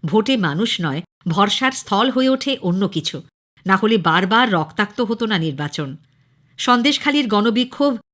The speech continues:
রাজনীতির চলতি পথে বদল আনবে, এমন আশা হয়তো কেউই করছে না। তবে দেয়ালে পিঠ ঠেকে গেলে যে ঘুরে দাঁড়ানো ছাড়া উপায় নেই। লাঠি হাতে মহিলাদের প্রতিরোধ হয়তো সেটাই আরও একবার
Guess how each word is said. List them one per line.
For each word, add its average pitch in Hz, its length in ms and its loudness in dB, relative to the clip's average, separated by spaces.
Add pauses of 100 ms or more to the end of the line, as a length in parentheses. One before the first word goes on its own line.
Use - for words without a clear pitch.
রাজনীতির 214 600 2
চলতি 226 380 0
পথে 247 280 0
বদল 190 340 0
আনবে, 214 380 0 (240)
এমন 220 320 0
আশা 254 260 2
হয়তো 320 300 0
কেউই 294 280 0
করছে 247 380 -2
না। 165 320 -2 (480)
তবে 269 200 4
দেয়ালে 226 420 4
পিঠ 294 280 0
ঠেকে 320 260 -2
গেলে 311 280 2
যে 277 140 2
ঘুরে 233 340 0
দাঁড়ানো 285 340 2
ছাড়া 302 280 0
উপায় 226 340 0
নেই। 190 260 -2 (520)
লাঠি 190 340 0
হাতে 262 300 0
মহিলাদের 240 560 2
প্রতিরোধ 233 540 0 (240)
হয়তো 208 260 0
সেটাই 220 440 -2
আরও 180 260 -2
একবার 226 360 0